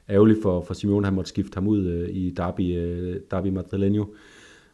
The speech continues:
Jeg, øh, jeg går til, til Baskerlandet, hvor vi så Athletic Club tabe til en Sevilla-klub, øh, i den her weekend. I næste weekend får de en ny chance, når Real Betis kommer forbi i, i Løvens Hule.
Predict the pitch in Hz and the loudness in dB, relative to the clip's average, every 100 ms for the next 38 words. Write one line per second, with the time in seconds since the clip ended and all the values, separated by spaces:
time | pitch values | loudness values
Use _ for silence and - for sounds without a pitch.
0 | _ - 104 104 131 135 113 110 110 110 | _ -2 2 6 8 8 6 4 2 2
1 | 113 - 101 95 92 117 131 - 104 92 | 0 2 2 2 2 2 2 2 2 2
2 | 95 98 95 92 120 107 104 113 120 - | 2 2 0 0 0 2 0 -2 -4 -4
3 | 92 - 110 110 113 127 110 - 101 113 | -4 0 0 0 2 4 2 2 4 4
4 | 123 - - 101 - - 98 90 85 90 | 2 0 2 2 0 -10 -6 -4 -4 2
5 | 117 139 120 139 110 98 - - 98 92 | 4 4 4 2 2 -2 -8 -2 0 2
6 | 101 113 107 107 110 98 - 107 104 101 | 2 0 0 0 2 0 -2 -2 2 2
7 | 120 143 120 123 - 104 92 87 92 98 | 2 2 0 -2 -2 -2 -2 -2 0 0
8 | 92 90 147 131 104 107 95 90 101 123 | 2 2 2 0 -4 0 0 -2 -4 -2
9 | 104 95 98 113 98 101 110 110 107 110 | 0 0 2 4 6 6 4 2 0 2
10 | 127 | 0